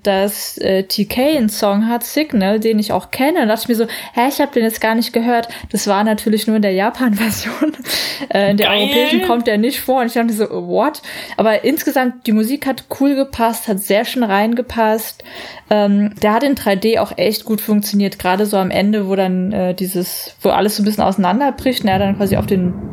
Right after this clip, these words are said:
Speaker 1: Bits so ein bisschen rumspringt. Hier ist gerade irgendwie ein Feuerwerk?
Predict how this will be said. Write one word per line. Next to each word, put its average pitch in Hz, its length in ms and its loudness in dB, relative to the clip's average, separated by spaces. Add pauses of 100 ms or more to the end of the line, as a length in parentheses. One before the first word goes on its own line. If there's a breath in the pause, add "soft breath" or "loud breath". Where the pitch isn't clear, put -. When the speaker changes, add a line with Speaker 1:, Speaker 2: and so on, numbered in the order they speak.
(180)
Speaker 1:
Bits 214 240 -2
so 247 80 0
ein 208 100 4
bisschen 220 260 0
rumspringt. 247 540 -2 (3250 loud breath)
Hier 214 120 2
ist 214 80 -2
gerade 285 180 2
irgendwie 247 180 2
ein 170 40 -4
Feuerwerk? 415 640 0